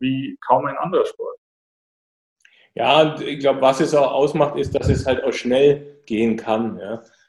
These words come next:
Speaker 2: Du führst, äh, fünf zwei oder was und verlierst sechs fünf, ja.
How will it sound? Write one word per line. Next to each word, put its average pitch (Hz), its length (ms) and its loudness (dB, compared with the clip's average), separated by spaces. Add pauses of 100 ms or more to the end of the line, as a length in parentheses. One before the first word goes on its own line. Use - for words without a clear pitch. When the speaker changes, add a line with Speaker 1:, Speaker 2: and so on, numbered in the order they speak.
(140)
Speaker 2:
Du 120 80 -2
führst, 143 560 -2
äh, 139 400 4
fünf 170 420 0
zwei 139 500 4
oder 143 240 2
was 147 280 0
und 127 180 -6
verlierst 139 440 0
sechs 117 220 -2
fünf, 110 360 -6
ja. - 260 -4